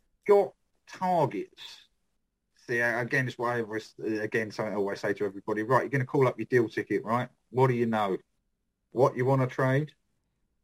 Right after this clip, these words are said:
what direction you wanna trade, what price do you wanna trade,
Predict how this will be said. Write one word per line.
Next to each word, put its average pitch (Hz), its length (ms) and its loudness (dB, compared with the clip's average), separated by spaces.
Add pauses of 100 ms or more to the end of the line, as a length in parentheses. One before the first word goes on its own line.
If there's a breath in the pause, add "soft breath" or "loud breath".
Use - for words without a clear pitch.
(120)
what 113 200 2
direction 120 520 2
you 127 100 2
wanna 117 240 0
trade, 110 420 -2 (460)
what - 180 -2
price 127 320 2
do 135 120 -6
you 123 60 -2
wanna 120 200 0
trade, 101 480 -4